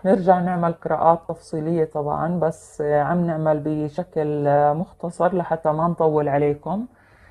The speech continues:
آه، خلينا نشوف التحذير هاي الفترة لبرج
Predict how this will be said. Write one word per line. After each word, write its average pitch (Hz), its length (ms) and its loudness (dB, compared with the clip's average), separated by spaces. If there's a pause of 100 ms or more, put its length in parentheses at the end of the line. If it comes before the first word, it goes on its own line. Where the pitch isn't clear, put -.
(260)
آه، 151 300 -2
خلينا 190 420 0
نشوف 214 300 0
التحذير 196 1000 0 (840)
هاي 180 480 2
الفترة 165 720 2
لبرج 165 800 2